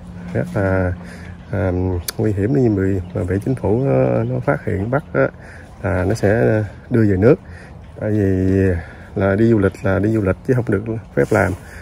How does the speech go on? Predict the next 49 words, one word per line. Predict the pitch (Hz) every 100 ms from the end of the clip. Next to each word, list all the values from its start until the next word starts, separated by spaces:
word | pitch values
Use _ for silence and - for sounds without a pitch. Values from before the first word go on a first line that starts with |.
| -
Còn | - 98
những | 95 117
cái | 151
visa, | 143 123 - 123 120 120 117
có | 143 160
những | 123 127
loại | 98
visa | 113 120 117 110
du | 113
lịch, | 95 - -
ờ, | 120 110
được | 101 98
làm | 101 95
thì, | 92 90 92 92 - - - -
à, | 104 98 95 95
visa | 104 113 117
bốn | 113 131
sáu | 151
hai | 139 120 113 120
á, | -
thì | - 95 92
có | 123
thể, | - 104 131 143 - - - -
à, | 117 104 104 104 98 - -
đi | -
làm | 104 92 92
được. | 92 -
Là | 98
visa | 92 104 110
đó | 104 123 131
chính | 117 135
phủ | - 98 127
là | 104 90 - - - -
cấp | 139 -
cho | 113
những | 98 95 139
cái | 131
bạn | 90 92
mà | 113
sinh | 90 113
viên | 107 113 107
mới | 131
ra | 131 95
trường | 92 90 87 -
để | 110
mà | 104 95
đi | 107
làm, | 95 92 90 90 - - - - - -
à, | 95